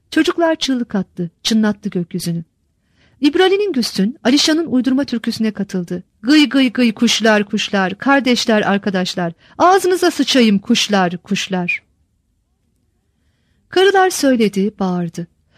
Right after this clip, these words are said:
Sonra halka oldular. İç içe belki on halka, ondan fazla halka oldular. Delice bir halay dönüyor. Gülşen en içerideki halkada, Dela ortalarda bir yerde, birbirinden bilgileri,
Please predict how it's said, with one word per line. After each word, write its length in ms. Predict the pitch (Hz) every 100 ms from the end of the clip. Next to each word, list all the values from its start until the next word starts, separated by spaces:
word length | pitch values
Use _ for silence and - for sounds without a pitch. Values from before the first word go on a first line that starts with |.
| _
Sonra 340 | - 370 392 381
halka 320 | 285 269 269
oldular. 420 | 214 190 180 180 - _
İç 180 | 285 -
içe 220 | - 247
belki 280 | 226 214 233
on 140 | 208
halka, 440 | 185 175 170 190 233 _
ondan 340 | 247 330 359 370
fazla 340 | 254 233 247
halka 260 | 220 208 196
oldular. 400 | 175 170 165 165 _ _ _ _ _ -
Delice 380 | 226 302 247 214
bir 120 | 247
halay 400 | 254 208 202 190
dönüyor. 380 | 175 175 175 185 _ _ _ _
Gülşen 440 | 294 349 - 381 381
en 120 | 320 359
içerideki 540 | - 269 240 247 285
halkada, 500 | 226 190 185 170 214 - _ -
Dela 320 | 247 269 285
ortalarda 680 | 233 233 247 233 220 247
bir 100 | 196
yerde, 460 | 175 175 170 185 233 - _ -
birbirinden 640 | 302 311 339 330 339 302
bilgileri, 480 | 233 196 208 196